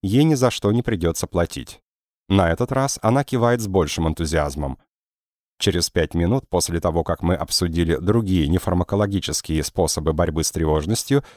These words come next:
и её многочисленные физические проявления, в том числе пальпитацию, она уходит, заплатив гораздо меньше, чем могла бы.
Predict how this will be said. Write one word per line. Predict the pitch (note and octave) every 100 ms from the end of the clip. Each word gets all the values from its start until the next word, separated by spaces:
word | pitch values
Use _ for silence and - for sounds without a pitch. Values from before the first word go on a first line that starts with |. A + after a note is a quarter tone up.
| -
и | A#2+
её | B2+ D#3
многочисленные | A#2 F#2+ - F2+ F2 E2 E2
физические | F2 E2 D#2 D2+ D#2 D#2
проявления, | E2 D#2+ C3 D#3+ D#3
в | D3+
том | - G#2+
числе | G#2+ -
пальпитацию, | G#2 G#2 - G#2+ G#2+ - G#2 G2+ - _
она | - D3+ E3+
уходит, | D3+ C3 C3 D3+ -
заплатив | G#2+ B2 A2+ G2+ C3 A#2
гораздо | G2+ G#2+ F#2 F2+
меньше, | E2+ F#2 -
чем | G2 G2
могла | F2 F2 E2 C#2
бы. | C2